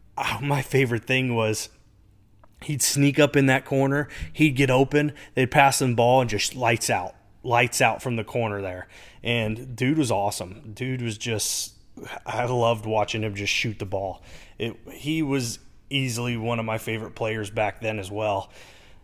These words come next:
So Larry O'Bannon, that's probably a name people haven't heard in a very, very long time, but I loved watching him play growing up as a kid. Right there. So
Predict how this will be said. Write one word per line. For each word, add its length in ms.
So 240
Larry 280
O'Bannon, 540
that's 200
probably 300
a 40
name 240
people 300
haven't 260
heard 360
in 180
a 60
very, 460
very 320
long 300
time, 400
but 220
I 120
loved 580
watching 440
him 180
play 260
growing 260
up 120
as 120
a 40
kid. 340
Right 240
there. 320
So 380